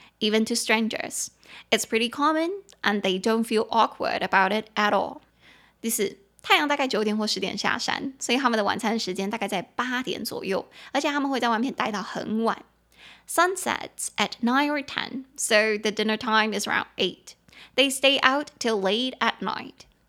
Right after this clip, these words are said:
那第五，他们喝酒喝很多，酒的价格跟瓶装水差不多。They drink a lot,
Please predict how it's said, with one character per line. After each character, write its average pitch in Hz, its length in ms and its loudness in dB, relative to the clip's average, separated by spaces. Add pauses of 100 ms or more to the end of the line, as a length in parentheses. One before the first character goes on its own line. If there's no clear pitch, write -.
(560)
那 254 80 -4
第 233 80 0
五， 190 160 -4 (180)
他 330 140 2
们 359 80 -2
喝 339 100 4
酒 - 160 -2
喝 233 160 0
很 - 120 -4
多， - 360 -6 (140)
酒 220 180 2
的 247 120 0
价 277 180 2
格 190 160 2
跟 208 140 0
瓶 233 180 -4
装 226 160 0
水 226 140 -4
差 - 180 -4
不 - 60 -6
多。 - 240 -6 (420)
They 226 140 4
drink 262 320 2
a 226 80 0
lot, 220 420 0